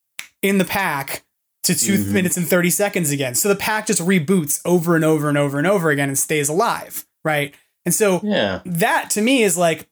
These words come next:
Speaker 1: if you want your pack to stay alive, great, that's a solution. What Doug's working on is keep your pack alive, let it interact with your wand, and let it interact with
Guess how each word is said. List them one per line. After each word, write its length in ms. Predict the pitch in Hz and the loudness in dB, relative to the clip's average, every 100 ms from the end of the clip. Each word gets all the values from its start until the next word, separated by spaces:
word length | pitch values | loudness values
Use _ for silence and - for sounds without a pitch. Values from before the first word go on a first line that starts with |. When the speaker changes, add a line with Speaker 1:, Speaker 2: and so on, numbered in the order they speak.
| _ | _
Speaker 1:
if 140 | - 135 | -6 -2
you 100 | 160 | 2
want 180 | 196 175 | 2 2
your 80 | 151 | -2
pack 240 | 214 - | -2 -4
to 60 | 160 | -4
stay 200 | - 147 | -2 0
alive, 400 | 143 151 180 160 | 2 2 0 2
great, 280 | 220 165 | 0 0
that's 180 | 151 156 | -2 -2
a 40 | 165 | -2
solution. 460 | 165 208 156 120 - | 0 0 0 -6 -4
What 200 | 147 - | -6 0
Doug's 280 | 151 180 185 | 0 2 2
working 320 | 226 240 269 | 2 2 0
on 220 | 277 269 | 2 2
is 280 | 175 170 - _ _ | 2 -2 -6 _ _
keep 180 | - 226 | -4 0
your 120 | 220 | 0
pack 280 | - 208 208 | 0 -2 0
alive, 500 | 180 147 139 147 147 _ _ _ - | 0 2 2 0 -4 _ _ _ -6
let 180 | 160 196 | 0 2
it 80 | 196 | 2
interact 420 | 208 196 190 190 | 0 2 2 2
with 120 | 180 | -2
your 140 | 170 165 | 0 2
wand, 360 | 165 165 147 | 4 4 2
and 100 | 147 | 2
let 120 | 165 | 2
it 60 | 175 | 2
interact 360 | 190 180 175 175 | 0 0 0 0
with 180 | 160 | -4